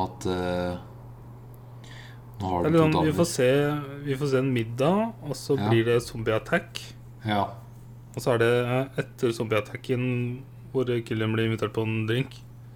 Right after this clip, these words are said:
Speaker 1: Mm.
Speaker 2: så er det når han legger fram, eh, og så har det vært en altercation med gutta da.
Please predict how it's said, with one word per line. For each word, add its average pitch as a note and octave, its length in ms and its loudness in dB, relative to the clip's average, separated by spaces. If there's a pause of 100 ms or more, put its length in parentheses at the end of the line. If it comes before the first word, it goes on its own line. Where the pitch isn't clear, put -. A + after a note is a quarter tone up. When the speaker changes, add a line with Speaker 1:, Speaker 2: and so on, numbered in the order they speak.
(440)
Speaker 1:
Mm. F#2+ 180 -6 (680)
Speaker 2:
så - 120 -8
er C3+ 40 4
det B2 80 4
når A#2 100 4
han A2+ 80 2
legger G#2 320 -2
fram, G#2+ 340 -2
eh, G#2+ 360 -4 (180)
og C3 60 -2
så B2 60 4
har A#2 60 6
det A2+ 100 4
vært A2 160 2
en A2 120 0
altercation A2+ 1400 -4 (1300)
med A#2 220 -6
gutta A2+ 260 0
da. A#2+ 140 0